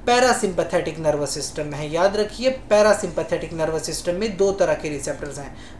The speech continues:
मस्करिनिक और nicotinic। Mainly मस्करिनिक receptors ज़्यादा important हैं।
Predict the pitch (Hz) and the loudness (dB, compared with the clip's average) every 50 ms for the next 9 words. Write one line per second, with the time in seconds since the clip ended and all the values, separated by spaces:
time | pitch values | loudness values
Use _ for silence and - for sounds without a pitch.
0 | - 160 175 175 - - - 180 175 180 185 214 220 214 - - 180 202 233 - | -6 -4 -2 -2 -4 -4 -4 -2 -2 -2 -2 -4 -6 -6 -2 2 4 4 4 2
1 | - - - - - - - - - - - - 160 170 160 147 156 139 131 139 | -2 -8 -16 -16 -16 -16 -16 -16 -16 -16 -12 -8 -6 -6 -6 -4 -6 -6 -6 -8
2 | 139 139 131 - - - - - - - - 202 220 247 262 269 269 277 294 294 | -10 -10 -12 -14 -14 -16 -16 -16 -14 -8 -2 0 2 2 2 0 0 0 2 0
3 | 302 285 - - - - 151 147 156 175 185 185 - - - 190 180 185 190 196 | 0 0 -4 -12 -14 -12 -10 -6 -2 0 0 -2 -2 -6 -6 -4 -2 0 0 0
4 | 185 190 - 160 151 - 165 151 - - 202 214 214 196 - - - 170 151 160 | -2 -4 -6 -8 -6 -2 -2 -2 -2 0 -2 -2 -2 -4 -8 -8 -8 -6 -2 2
5 | 156 147 143 151 151 143 - 139 135 131 135 135 135 131 135 131 | 2 2 2 0 -4 -2 -2 -2 -2 -2 -4 -6 -6 -8 -10 -10